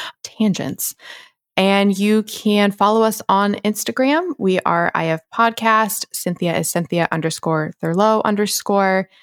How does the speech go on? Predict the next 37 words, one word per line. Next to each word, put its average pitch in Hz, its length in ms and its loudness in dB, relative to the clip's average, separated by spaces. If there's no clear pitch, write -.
And 160 560 0
the 160 80 -2
show 269 240 2
notes 254 200 2
for 202 140 -4
today's 180 260 -2
episode 165 520 0
that - 100 -2
will 160 80 0
have 156 220 0
a 151 140 -4
full 202 200 -2
transcript 175 800 -2
as 151 160 -2
well 147 100 0
as 151 160 -6
links 170 300 -2
to - 220 -8
everything 208 360 2
that 190 80 0
we 175 100 -2
talked - 300 -4
about, 156 340 0
because - 320 -8
we - 120 -10
talked - 340 -4
about - 320 -2
a 147 100 -4
lot 180 280 0
of 156 100 -4
stuff. - 400 -2
So 156 220 -4
the 156 100 -6
Safe 208 260 -2
Catch 196 380 -2
coupon, 190 840 0
Joovv, 196 720 2